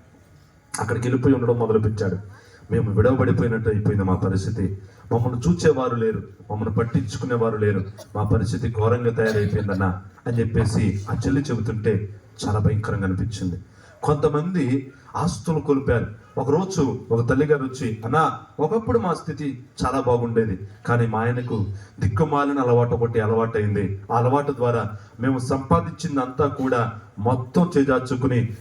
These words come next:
ఈరోజు మా జీవితంలో కనీసం తినడానికి కూడా తిండి లేని పరిస్థితికి మేము వచ్చేసాం. ఏమ్మా, ఏం జరిగింది?" అని అంటే, మా ఆయనకు పేకాట అలవాటైపోయింది. పేకాట అలవాటైపోయింది. దానికి బానిసైపోయాడు, దానికి బానిసైపోయాడు.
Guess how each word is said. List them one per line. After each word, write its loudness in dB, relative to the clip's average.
ఈరోజు 4
మా 2
జీవితంలో 2
కనీసం 0
తినడానికి 0
కూడా 2
తిండి -6
లేని 2
పరిస్థితికి -4
మేము -2
వచ్చేసాం. -2
ఏమ్మా, -2
ఏం 0
జరిగింది?" -4
అని -4
అంటే, -2
మా 0
ఆయనకు 0
పేకాట -2
అలవాటైపోయింది. -2
పేకాట -2
అలవాటైపోయింది. -2
దానికి 2
బానిసైపోయాడు, 0
దానికి -6
బానిసైపోయాడు. 0